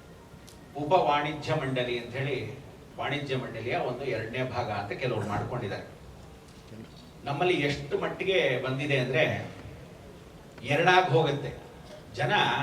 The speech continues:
divide and rule ಪಾಲಿಸಿನೇ ಮಾಡ್ಕೊಂತಾರೆ ಹೊರತು, ಹತ್ತು ಕಡ್ಡಿನ ಸೇರಿಸಿ ಒಂದು ಮಾಡೋಣ ಅನ್ನೋ ಯೋಗ್ಯತೆ ಬಹಳ ಜನ ಕಮ್ಮಿ ಮಾಡ್ಕೊಂತಾ ಬಂದಿದ್ದಾರೆ.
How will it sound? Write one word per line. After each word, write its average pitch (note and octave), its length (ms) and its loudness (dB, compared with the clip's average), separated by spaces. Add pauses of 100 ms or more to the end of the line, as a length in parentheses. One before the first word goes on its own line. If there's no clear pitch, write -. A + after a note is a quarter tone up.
(180)
divide G3+ 300 4
and G3+ 260 4
rule G3+ 180 4
ಪಾಲಿಸಿನೇ F3+ 580 4
ಮಾಡ್ಕೊಂತಾರೆ E3 520 0
ಹೊರತು, D3+ 360 0
ಹತ್ತು D#3 340 2
ಕಡ್ಡಿನ E3 340 -2
ಸೇರಿಸಿ F3 360 2
ಒಂದು C#3+ 320 2
ಮಾಡೋಣ E3 360 2
ಅನ್ನೋ D3+ 240 0
ಯೋಗ್ಯತೆ E3+ 560 2
ಬಹಳ D#3 580 4
ಜನ G#3+ 140 8
ಕಮ್ಮಿ - 260 0
ಮಾಡ್ಕೊಂತಾ A#2+ 580 -4
ಬಂದಿದ್ದಾರೆ. G#2 340 -6